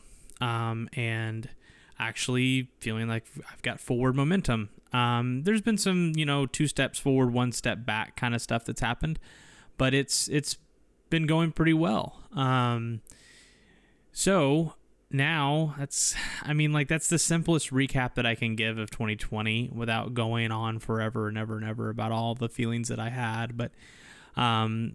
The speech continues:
I, there was a lot of depression that I went through this year. There was a lot of emotions that I went through this year, as most of you have. And I think the thing that got me through the most was honestly just realizing that,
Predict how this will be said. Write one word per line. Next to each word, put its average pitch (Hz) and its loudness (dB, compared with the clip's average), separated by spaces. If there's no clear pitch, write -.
I, 82 -10
there 120 -2
was 120 -2
a 120 0
lot 123 2
of 127 -2
depression 139 0
that 107 -2
I 104 -2
went 104 -8
through 120 -8
this 117 -8
year. 117 -4
There 117 -4
was 113 -6
a 117 -4
lot 117 -2
of 120 0
emotions 127 2
that 117 0
I 117 2
went 113 -2
through 117 -2
this 110 -4
year, 120 0
as 120 -2
most 120 0
of 120 -4
you 120 0
have. 120 -8
And 120 0
I 123 -2
think 139 -2
the 127 0
thing 131 0
that 113 0
got 113 -2
me 120 -2
through 120 0
the 117 -2
most 113 -2
was 117 2
honestly 127 -2
just 120 -4
realizing 123 2
that, 107 -4